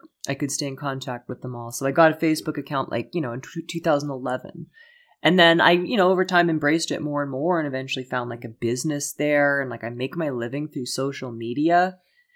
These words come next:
And then a couple years into doing that, realized,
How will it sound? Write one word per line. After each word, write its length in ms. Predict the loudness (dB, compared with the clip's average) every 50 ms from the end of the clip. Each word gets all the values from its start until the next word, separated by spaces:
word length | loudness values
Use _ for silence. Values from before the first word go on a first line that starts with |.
| _ _ _ _ _ _ _
And 300 | 2 2 2 2 2 2
then 160 | 4 6 6
a 60 | 6 6
couple 260 | 6 4 4 4 2
years 240 | 0 0 0 2 2
into 140 | 2 2
doing 260 | 4 4 4 6 6 8
that, 160 | 6 6 6
realized, 580 | 6 4 4 6 6 6 6 6 4 2 -2